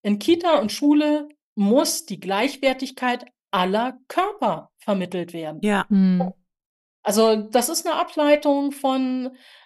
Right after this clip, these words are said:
Speaker 1: Menschenwürde, das ist eine Ableitung von, äh, Menschenrechten, also unterschiedlichen, äh,
Speaker 3: Mhm.
Speaker 1: Paragraphen und Gedanken dahinter et cetera. Und da sind wir nicht,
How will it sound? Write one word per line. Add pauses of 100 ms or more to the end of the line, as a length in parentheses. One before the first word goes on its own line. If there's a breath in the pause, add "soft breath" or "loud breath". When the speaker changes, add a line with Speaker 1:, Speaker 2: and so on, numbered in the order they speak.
(360 soft breath)
Speaker 1:
Menschenwürde,
das
ist
eine
Ableitung
von,
äh,
Menschenrechten,
also
unterschiedlichen,
äh,
Speaker 3:
Mhm.
Speaker 1:
Paragraphen
und
Gedanken
dahinter
et
cetera. (580 soft breath)
Und (220)
da
sind
wir
nicht,